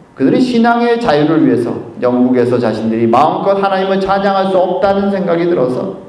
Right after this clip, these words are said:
백여 명이 두 달간의 굉장히 힘든 배를, 배 여행을 통해서, 항해를 통해서 이제 미국 땅에 도착합니다. 오늘날의 매사추세츠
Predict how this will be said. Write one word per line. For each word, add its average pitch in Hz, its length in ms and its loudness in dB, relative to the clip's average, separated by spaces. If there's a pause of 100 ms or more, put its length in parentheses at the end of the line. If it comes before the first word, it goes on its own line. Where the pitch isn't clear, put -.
(300)
백여 135 340 2
명이 190 420 -2 (720)
두 151 220 2
달간의 156 800 2
굉장히 104 640 -4
힘든 175 500 -4 (640)
배를, 110 480 -4
배 120 320 0
여행을 110 480 -2
통해서, 104 400 -10
항해를 131 560 -4
통해서 185 480 -8 (1200)
이제 120 600 -2
미국 127 540 0
땅에 131 800 -2
도착합니다. 120 840 -6 (220)
오늘날의 110 420 -2
매사추세츠 117 1160 -4